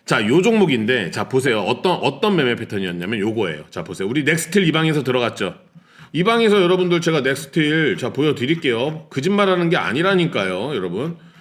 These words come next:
우리 인증 나온 건데, 이거 인증 말고요. 요렇게 보-, 여기 있죠?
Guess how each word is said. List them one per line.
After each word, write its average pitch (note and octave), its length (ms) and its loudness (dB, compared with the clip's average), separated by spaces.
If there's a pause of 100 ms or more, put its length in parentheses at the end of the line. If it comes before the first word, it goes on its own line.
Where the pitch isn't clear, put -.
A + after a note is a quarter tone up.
(180)
우리 A#2+ 220 -2
인증 B2+ 280 0
나온 B2+ 220 0
건데, A#2+ 380 0
이거 A#2 180 -2
인증 A#2+ 280 -2
말고요. G#2+ 680 -4
요렇게 A#2+ 300 -4
보-, A2 120 -8
여기 G3+ 200 4
있죠? G#2 300 -4